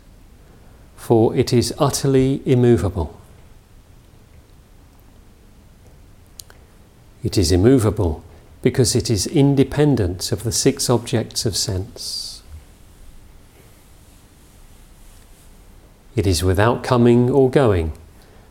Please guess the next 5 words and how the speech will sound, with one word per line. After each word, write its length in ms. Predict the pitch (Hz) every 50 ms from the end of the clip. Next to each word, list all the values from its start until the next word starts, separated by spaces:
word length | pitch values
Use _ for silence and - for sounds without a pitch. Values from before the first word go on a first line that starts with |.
| - - - -
since 300 | - - 131 120 117 -
it 100 | 127 -
never 280 | 135 120 120 113 127 143
abides 600 | 139 139 120 - 135 127 127 131 123 120 - - - -
anywhere 540 | 151 147 147 127 98 92 82 78 78 73